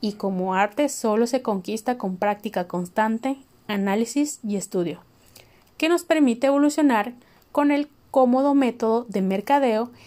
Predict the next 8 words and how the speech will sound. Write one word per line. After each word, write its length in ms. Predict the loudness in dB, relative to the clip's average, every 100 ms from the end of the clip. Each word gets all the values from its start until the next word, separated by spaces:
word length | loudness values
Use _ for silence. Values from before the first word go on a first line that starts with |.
| -20 -6
y 80 | -2
de 160 | 0
la 160 | 2 0
mano 340 | 0 0 0
también 460 | 2 2 4 2 0
de 100 | 0
los 220 | -2 -4
tiempos, 560 | -2 0 0 -2 -4